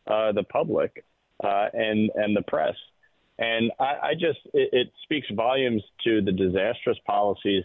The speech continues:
that have been enacted in New York, uh, from the sanctuary city policy,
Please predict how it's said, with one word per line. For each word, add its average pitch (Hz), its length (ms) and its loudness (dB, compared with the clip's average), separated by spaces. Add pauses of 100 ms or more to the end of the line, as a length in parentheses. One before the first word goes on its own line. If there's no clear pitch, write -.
that 92 140 0
have 92 200 -4
been 95 140 0
enacted 95 720 0
in 104 240 2
New 98 60 4
York, 87 540 2 (420)
uh, 87 280 0 (140)
from 95 240 0
the 90 160 0
sanctuary 120 640 2
city 107 280 0
policy, 101 760 2